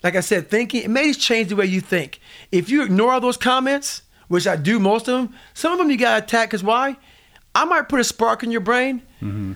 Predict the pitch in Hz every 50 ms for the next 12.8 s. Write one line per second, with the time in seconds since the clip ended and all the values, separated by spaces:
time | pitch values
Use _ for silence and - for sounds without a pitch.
0 | - - - 208 202 233 262 254 277 233 247 247 233 240 240 226 226 - 240 240
1 | 254 220 - 254 254 226 - 254 247 254 254 247 - - _ _ _ _ _ _
2 | _ - 160 165 170 170 160 135 113 - _ _ _ _ _ _ _ _ _ _
3 | _ _ - 247 240 226 185 135 - - _ _ _ _ _ _ _ _ _ _
4 | _ _ _ _ _ _ _ _ _ _ _ _ _ - - - 233 233 214 233
5 | - - - 233 226 226 196 214 208 208 220 220 185 143 - - - - _ -
6 | 95 90 92 - - - - _ _ _ _ _ _ _ _ _ _ _ - -
7 | 190 180 175 - 214 247 247 220 180 196 226 254 254 254 262 262 269 254 214 277
8 | 277 277 262 262 - - - _ - 175 202 208 202 180 190 208 214 220 202 190
9 | - - 214 196 190 190 180 160 156 180 190 190 185 180 - - - 220 214 190
10 | 175 160 151 - - 156 151 - - 143 143 143 131 120 113 113 117 - - 90
11 | 87 87 - - - - - - - - - - _ _ - 180 160 185 196 208
12 | 208 202 202 - 233 220 202 185 175 208 233 220 196 175 156